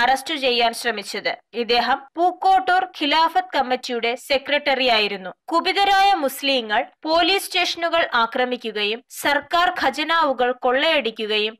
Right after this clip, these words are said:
സർക്കാർ ഓഫീസുകൾ നശിപ്പിക്കുകയും ചെയ്തു. വാരിൻകുന്നത്ത്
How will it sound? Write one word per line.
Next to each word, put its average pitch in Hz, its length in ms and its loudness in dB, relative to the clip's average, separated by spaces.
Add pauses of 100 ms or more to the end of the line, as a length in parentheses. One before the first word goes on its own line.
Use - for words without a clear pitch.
(160)
സർക്കാർ 320 460 0 (100)
ഓഫീസുകൾ 262 560 -2 (140)
നശിപ്പിക്കുകയും 226 760 -6
ചെയ്തു. 214 260 -4 (320)
വാരിൻകുന്നത്ത് 359 960 0